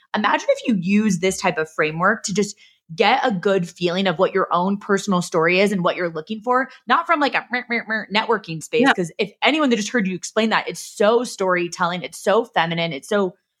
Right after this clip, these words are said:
Speaker 1: flowy, and it feels really
Speaker 2: Yeah.
Speaker 1: good for you to just articulate what is it that you want, even if it's, "I don't know what I want," right? It's like,
Speaker 2: Right.
Speaker 1: "I'm, I'm working in this area.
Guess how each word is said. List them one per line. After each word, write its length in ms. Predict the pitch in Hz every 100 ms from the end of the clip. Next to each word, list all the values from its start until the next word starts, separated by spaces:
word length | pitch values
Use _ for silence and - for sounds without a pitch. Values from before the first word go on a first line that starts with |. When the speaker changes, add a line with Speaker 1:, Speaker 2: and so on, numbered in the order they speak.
| _ _
Speaker 1:
flowy, 640 | 185 190 262 226 160 151
and 100 | 196
it 120 | 202 -
feels 300 | 202 269 185
really 140 | 196 190
Speaker 2:
Yeah. 140 | 156
Speaker 1:
good 400 | 247 294 220 175 - _ _
for 100 | 226
you 160 | 190 226
to 80 | 269
just 180 | 247
articulate 640 | 196 180 - 226 233 190 160
what 340 | 160 190 226
is 260 | 208 262 185
it 260 | 156 151 -
that 200 | 202 180
you 140 | 180 175
want, 440 | 160 170 240 262 -
even 280 | 262 330 320
if 120 | 294
it's, 180 | 262 170
"I 120 | 185 202
don't 220 | 208 180
know 140 | 190 190
what 260 | 170 185
I 120 | 165 143
want," 460 | 180 - - - _
right? 160 | 175 175
It's 100 | 214
like, 100 | 220
Speaker 2:
Right. 180 | 220 208
Speaker 1:
"I'm, 120 | 185 - -
I'm 140 | - 220
working 300 | 285 302 254
in 60 |
this 180 | 240 262
area. 300 | - 233 233